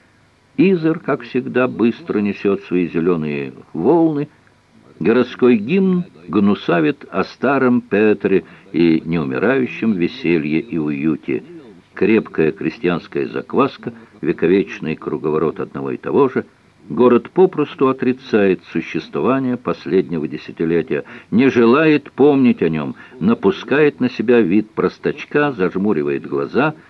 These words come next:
и притворяется, будто ничего и не было. Надеется, что тогда и другие забудут обо всем, что было –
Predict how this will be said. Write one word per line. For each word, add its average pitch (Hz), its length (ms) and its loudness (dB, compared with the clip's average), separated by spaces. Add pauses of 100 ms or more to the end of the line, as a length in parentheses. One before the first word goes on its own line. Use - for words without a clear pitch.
(200)
и 185 140 0
притворяется, 87 840 0
будто 73 300 -8
ничего 71 280 -8
и 71 60 -6
не 69 140 -8
было. 67 220 -6 (340)
Надеется, 135 640 2
что 120 220 0
тогда 113 440 0
и 143 80 4
другие 131 520 0
забудут 139 520 2
обо 127 200 2
всем, 147 280 -2
что - 260 0
было – 160 440 2